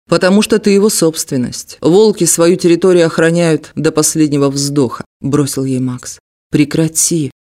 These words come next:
«Но если тебе приятно обманываться и не обидно быть на вторых ролях, он ведь лорд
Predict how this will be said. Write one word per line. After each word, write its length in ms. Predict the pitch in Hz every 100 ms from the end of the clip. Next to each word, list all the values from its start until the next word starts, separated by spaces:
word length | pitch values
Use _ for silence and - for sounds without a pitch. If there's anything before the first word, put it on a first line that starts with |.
| -
«Но 320 | 196 254 254
если 340 | 214 240 226
тебе 300 | 208 190 202
приятно 500 | 196 190 202 185 175
обманываться 960 | 165 156 180 214 208 196 - 185 180 165 _
и 80 | 175
не 100 | 208
обидно 420 | 202 202 262 233
быть 360 | 151 139 - - -
на 100 | 160
вторых 380 | - 175 143
ролях, 420 | 151 156 160 - - _ _ -
он 220 | 180 180
ведь 320 | 156 151 -
лорд 440 | 165 180 180 147